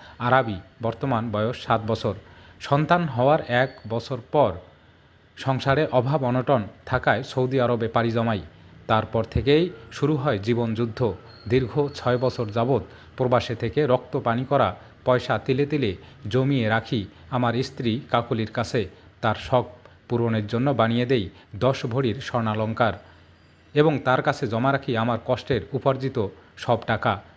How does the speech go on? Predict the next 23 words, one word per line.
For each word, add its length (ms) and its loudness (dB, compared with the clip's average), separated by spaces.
দীর্ঘদিন 440 0
যাবৎ 380 2
তার 180 0
কাছে 360 -4
জমা 260 0
টাকা, 440 2
রাখা 300 2
টাকা 440 2
দিয়ে 300 0
জমি 300 0
কেনার 260 0
ব্যাপারে 360 2
আলাপ 340 4
করে 320 0
টাকা 240 -2
চাইলে 400 -2
সে 160 0
টাকা 280 0
দিতে 280 -4
অস্বীকৃতি 540 -4
জানায়। 300 0
পরে 200 0
তার, 220 0